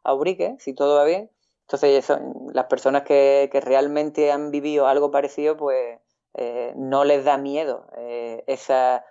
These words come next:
situación de lo desconocido, ¿no?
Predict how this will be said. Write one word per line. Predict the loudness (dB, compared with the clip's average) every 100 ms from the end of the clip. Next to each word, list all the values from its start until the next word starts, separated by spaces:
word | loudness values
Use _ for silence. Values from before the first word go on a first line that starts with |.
| _
situación | -8 -6 -4 -2 -2 0
de | 2 2 2 -6 _ _
lo | -20 -12 -4 2 2
desconocido, | 2 -2 -6 -6 -8 -8 -10
¿no? | -18 -18